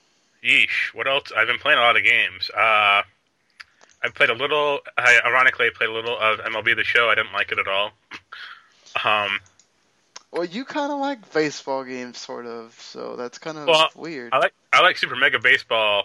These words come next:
Speaker 1: or whatever the hell it's called now, just because it's, like, a lot, it's pretty easy to get into.
Speaker 2: Mm.
Speaker 1: But this game is not. <laughs>
Speaker 2: Yes, that is for the total hardcore baseball fan.
Speaker 1: Like, I'm glad I got it for nine bucks. I mean, that's probably what I would have paid for it, you know, regardless.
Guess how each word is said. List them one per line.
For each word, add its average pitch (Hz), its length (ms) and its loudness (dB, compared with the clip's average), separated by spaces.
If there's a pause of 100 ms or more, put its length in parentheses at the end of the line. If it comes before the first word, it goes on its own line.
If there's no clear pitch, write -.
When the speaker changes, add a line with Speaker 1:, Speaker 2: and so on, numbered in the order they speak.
(160)
Speaker 1:
or 104 240 -2
whatever 117 180 0
the 107 60 -4
hell 104 140 0
it's 101 80 -6
called 98 240 -2
now, 98 260 2
just - 180 -2
because 110 220 -4
it's, 98 100 -6
like, 98 120 -2
a 104 40 -10
lot, 101 260 2
it's 101 120 -2
pretty 123 240 2
easy 110 180 2
to 113 100 2
get 98 180 2
into. 117 400 0 (440)
Speaker 2:
Mm. 127 240 -18
Speaker 1:
But 92 160 -8
this 113 180 -4
game 113 220 4
is 92 160 -4
not. 98 440 4
<laughs> - 500 -10
Speaker 2:
Yes, 151 480 6
that 160 240 4
is 160 200 0
for 165 160 -6
the 151 100 -2
total 165 440 0
hardcore 143 560 -2
baseball 127 720 -8 (400)
fan. 117 240 -8
Speaker 1:
Like, 117 180 4 (500)
I'm 127 180 2
glad 131 180 6
I 135 60 6
got 123 160 6
it 120 60 -2
for 131 100 -2
nine 117 340 2
bucks. 110 340 2
I 117 40 -10
mean, 107 80 -2
that's 107 120 -4
probably 110 180 4
what 104 80 0
I 101 80 2
would 98 120 -2
have 95 80 -4
paid 101 240 2
for 95 340 0
it, 95 160 2
you 113 100 -6
know, 92 340 0 (680)
regardless. 98 800 2